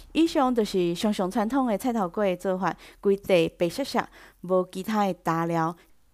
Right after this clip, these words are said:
只有白菜头掺米浆落去炊。但是当毋是过年，毋是做来拜祖先，是家己做来食欢喜、食佚佗、食身体健康、万事如意的菜头粿，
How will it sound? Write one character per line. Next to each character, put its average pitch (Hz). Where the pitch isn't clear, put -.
只 285
有 269
白 180
菜 269
头 190
掺 180
米 208
浆 214
落 190
去 180
炊。 196
但 220
是 226
当 226
毋 208
是 196
过 294
年， 202
毋 185
是 180
做 247
来 196
拜 233
祖 220
先， 214
是 -
家 165
己 175
做 208
来 180
食 170
欢 196
喜、 247
食 180
佚 -
佗、 175
食 170
身 180
体 220
健 170
康、 190
万 165
事 175
如 175
意 156
的 156
菜 220
头 196
粿， 180